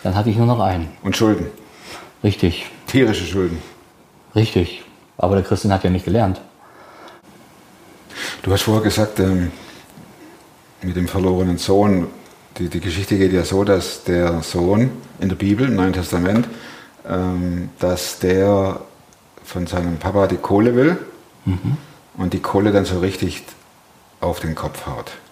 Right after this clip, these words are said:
Speaker 1: Mhm.
Speaker 2: Dieser verlorene Sohn, der kam irgendwann ganz unten an,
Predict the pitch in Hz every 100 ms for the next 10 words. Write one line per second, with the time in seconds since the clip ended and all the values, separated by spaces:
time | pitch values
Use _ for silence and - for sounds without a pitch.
0 | _ _ 104 87 - - _ _ _ _
1 | - - - _ - - - - - _
2 | _ _ _ _ _ _ 113 104 104 95
3 | 101 98 98 98 95 110 117 107 110 98
4 | 101 110 104 98 98 101 92 - - _
5 | _ _ _ _ _ _ _ _ _ -
6 | _ _ _ 101 101 - 98 92 82 78